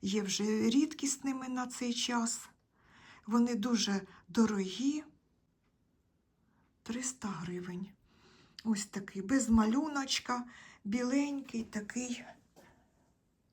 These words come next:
чайничок. Так що, хто збирає такі чайнички, такої форми, такої форми гарної ручечка,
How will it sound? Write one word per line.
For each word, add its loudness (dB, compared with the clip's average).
чайничок. -4
Так 4
що, 0
хто 4
збирає 4
такі -6
чайнички, 2
такої 2
форми, 8
такої -6
форми -4
гарної -8
ручечка, -4